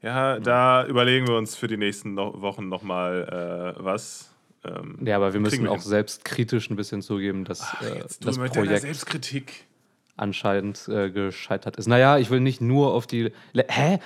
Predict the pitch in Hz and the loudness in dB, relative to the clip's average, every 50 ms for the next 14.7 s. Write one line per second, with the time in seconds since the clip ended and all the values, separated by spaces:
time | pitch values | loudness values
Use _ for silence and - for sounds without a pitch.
0 | - - - 117 160 123 - - - 117 113 113 110 - 131 139 160 175 - - | -8 -4 2 2 2 2 2 0 2 4 4 4 4 4 2 2 2 2 -2 -10
1 | - - - 123 151 156 - 151 139 139 135 131 123 113 107 110 107 110 139 160 | -10 0 2 2 2 2 2 2 2 4 4 4 2 2 2 0 -2 0 -2 -2
2 | - - 131 113 - 113 131 139 135 117 101 101 - - 107 98 98 104 107 - | -2 -4 -6 -2 2 2 2 4 4 2 2 2 0 -2 -2 2 2 0 2 2
3 | 110 110 123 123 120 110 - 117 107 - - - - 127 147 185 254 247 - - | 0 0 2 2 2 2 2 0 -2 -4 -4 2 6 6 8 8 6 4 0 -6
4 | 247 226 151 117 - - 131 - - - 254 269 285 311 254 247 202 - - 214 | -10 -8 -8 -8 -4 -4 -4 -2 -2 -2 0 2 2 2 2 2 0 -2 0 0
5 | 220 208 135 139 139 131 117 117 - - - - - - 135 131 123 - - - | 0 2 2 4 4 2 2 0 -6 -16 -20 -14 -6 0 0 0 0 -2 -6 -2
6 | - 269 147 214 254 269 - 285 269 285 - - 165 139 120 123 120 - 123 117 | -2 2 2 4 2 2 4 4 4 4 4 4 2 4 4 4 4 4 4 6
7 | - 113 - - - 127 160 175 175 139 127 131 139 123 113 120 123 131 135 143 | 6 4 2 2 4 4 6 6 6 6 6 6 4 4 6 4 4 6 4 0
8 | 135 - 117 110 101 98 107 127 143 - - 117 113 113 117 120 113 - - - | 0 0 0 0 2 2 2 0 -2 0 0 2 4 4 4 4 2 -4 -16 -20
9 | _ _ _ _ _ - 123 110 107 104 107 - - - 110 104 117 110 - - | _ _ _ _ _ -12 -2 2 2 2 2 0 -4 -4 -4 -2 -2 -4 -4 -4
10 | 98 98 117 117 - - 110 107 113 113 110 - 110 107 - 127 147 175 196 190 | -2 -2 -2 -2 0 -2 -2 0 0 -2 -2 0 0 2 4 4 4 4 2 0
11 | - 117 113 110 107 - 110 120 143 139 139 139 139 135 131 127 120 - _ _ | 0 2 2 2 2 2 2 2 4 4 4 4 4 2 2 0 -2 -6 _ _
12 | _ _ - - - - - _ - - - - - - 135 131 - - 123 117 | _ _ -20 -20 -20 -20 -20 _ -20 -20 -20 -14 -4 -4 -4 -4 -2 -6 -6 -4
13 | - 117 - - 117 131 127 110 113 120 104 - - - - - 98 92 120 131 | -4 -4 0 0 0 2 0 -2 -2 -4 -8 -8 -6 -8 -6 -6 -2 -2 -2 -2
14 | - - - - - - - 92 - 90 - 101 85 - | -2 -4 -14 -14 -12 -8 -8 -8 -6 -4 -6 -6 -6 -8